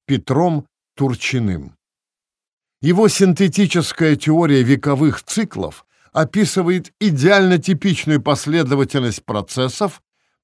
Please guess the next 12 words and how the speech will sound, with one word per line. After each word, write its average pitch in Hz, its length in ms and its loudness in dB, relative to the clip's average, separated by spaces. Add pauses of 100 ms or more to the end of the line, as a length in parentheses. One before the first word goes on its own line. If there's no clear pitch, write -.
подтачивающих 139 1300 0 (200)
и 196 120 4
восстанавливающих 180 1160 0
макрокосмические 156 1160 -2
структуры 135 760 -2 (260)
внутри 135 760 0 (400)
грубо 160 440 2
предсказуемого 147 1160 -2 (240)
временного 110 760 -2
каркаса. - 760 -10 (2000)
Рост 175 440 2
популяции 151 1040 0